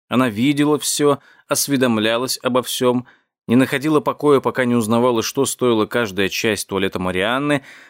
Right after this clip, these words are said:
могла назвать число её платьев, точнее, самой Марианны,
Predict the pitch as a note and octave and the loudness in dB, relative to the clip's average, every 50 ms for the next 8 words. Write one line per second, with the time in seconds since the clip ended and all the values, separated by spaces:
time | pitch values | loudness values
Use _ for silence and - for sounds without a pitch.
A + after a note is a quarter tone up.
0 | _ _ - G2 G#2+ A2 A#2 C#3 D3+ D3 C#3+ C3 A#2 A#2 C3+ D3 - - - C3+ | _ _ -4 -2 -2 0 2 2 2 2 2 0 0 0 -2 -2 -2 -4 -4 -4
1 | - - C3 C#3 C#3+ C#3 C3+ C3+ B2+ - - A2+ A2+ B2 C3+ C#3 - - C#3+ - | -4 0 2 2 4 4 4 2 0 0 -2 0 0 0 0 -2 -4 -6 -8 -4
2 | - - C#3 - - - C3+ C#3 C3+ A#2 - D3 C#3 C3+ C3 C3 C3 B2+ B2 A#2+ | -4 -4 -2 -2 0 0 2 2 2 0 0 0 0 0 2 2 4 4 4 4
3 | A#2+ A#2 A#2+ A#2+ A#2+ A#2 A2+ A2+ A2 A2+ G#2+ | 4 4 2 2 0 0 0 -2 -2 -2 -4